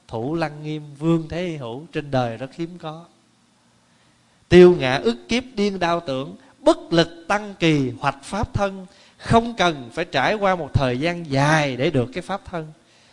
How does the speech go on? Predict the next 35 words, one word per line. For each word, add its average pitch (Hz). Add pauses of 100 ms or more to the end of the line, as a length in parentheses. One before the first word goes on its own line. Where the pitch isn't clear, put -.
(120)
Tại 127
vì 139
thường 131
thường 127
mình 127
tin 160
á, 180 (480)
là 117 (500)
ai 160
mà 127
tu 170
á, 143 (160)
thì 120
đâu 131
phải 151
một 123
đời 127
thành 123
Phật 123
đâu, 165 (540)
phải 131
không? 170 (120)
Mà 113
phải 117
trải 120
qua 143
A 165
Tăng 185
kỳ 151
kiếp. 220 (680)
Nhưng 139
mà 120
ở 131
đây 143
á, 156